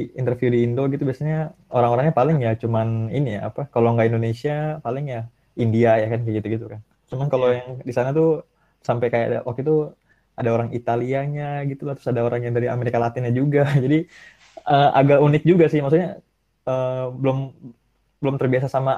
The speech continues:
Speaker 1: aksen-aksennya mereka gitu. Kalau misalnya kalau kayak orang India gitu kan, kita mungkin udah sering denger ya, apalagi bi-, yang biasa kerja di startup gitu mungkin,
Speaker 2: Hmm.
Speaker 1: atau sering-sering nonton di YouTube misalnya <laughs> channel-channel tutorial orang India kan biasanya udah tahu gitu kan, kayak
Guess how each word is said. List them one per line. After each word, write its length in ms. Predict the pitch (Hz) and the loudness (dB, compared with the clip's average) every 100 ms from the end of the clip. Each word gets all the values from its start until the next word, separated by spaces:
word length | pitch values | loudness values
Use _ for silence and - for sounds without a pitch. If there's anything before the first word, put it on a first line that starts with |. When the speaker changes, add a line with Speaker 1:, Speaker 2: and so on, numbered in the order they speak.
| 127 | -2
Speaker 1:
aksen-aksennya 520 | - 127 123 131 127 | -4 -8 -4 -4 -2
mereka 220 | 131 139 139 | -2 0 0
gitu. 140 | 117 - | -2 -4
Kalau 120 | 120 120 | -2 -2
misalnya 400 | 120 123 123 120 | -2 -4 -4 -4
kalau 140 | 120 123 - _ _ | -2 -4 -8 _ _
kayak 120 | 123 117 | -2 0
orang 100 | 117 | 0
India 200 | 117 120 120 | -2 2 2
gitu 100 | 123 | 0
kan, 120 | 135 160 | -2 -4
kita 120 | 165 165 160 - | -4 -8 -10 -14
mungkin 160 | 117 156 | -8 -6
udah 60 | 123 | -6
sering 160 | 117 117 | -6 -6
denger 160 | 117 131 | -6 -4
ya, 40 | 110 | -6
apalagi 200 | 113 131 131 | -4 -4 -6
bi-, 60 | - _ | -8 _
yang 80 | 120 | -6
biasa 180 | 117 113 120 | -4 -4 -6
kerja 160 | 113 117 | -4 -2
di 80 | 113 | 0
startup 260 | - 113 123 | -2 -2 -2
gitu 140 | 120 135 | -6 -6
mungkin, 320 | 127 139 143 - _ _ _ | -10 -12 -12 -16 _ _ _
Speaker 2:
Hmm. 220 | 135 123 117 | -14 -12 -4
Speaker 1:
atau 160 | 123 120 | 0 2
sering-sering 300 | 123 117 127 | 2 0 0
nonton 180 | 117 120 120 | 2 4 4
di 60 | 120 | 6
YouTube 280 | 120 120 120 120 | 4 0 -4 -4
misalnya 260 | 117 120 123 131 | -4 0 2 0
<laughs> 120 | - | -2
channel-channel 400 | 123 120 127 120 | -4 -2 -2 -2
tutorial 540 | 120 120 120 120 117 120 | 0 2 4 4 4 2
orang 160 | 120 120 | -2 -2
India 160 | 120 127 | -2 -2
kan 80 | 147 | -4
biasanya 240 | 135 131 147 | -6 -6 -4
udah 100 | 127 117 | -4 -4
tahu 220 | 104 113 113 | -6 -4 -6
gitu 100 | 110 - | -8 -14
kan, 80 | 110 - - | -20 -20 -20
kayak 100 | 117 | -12